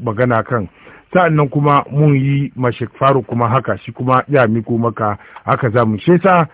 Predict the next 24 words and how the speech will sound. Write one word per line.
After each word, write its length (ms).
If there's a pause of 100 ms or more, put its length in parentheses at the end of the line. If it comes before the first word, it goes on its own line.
(280)
a, 260
insha 320
Allah, 300
Sheikh 240
Asadu 380
Sunna, 520 (380)
a 100
mika 640
wannan 400
tambayoyin 580
nan 200
zuwa 300
ga 160
Sheikh 240
Faruk 280
guda, 280
guda 300
biyar. 420 (360)
Kuma 240
tambayoyin, 680 (300)
kare 300
a 140
yi 320 (100)
shi 240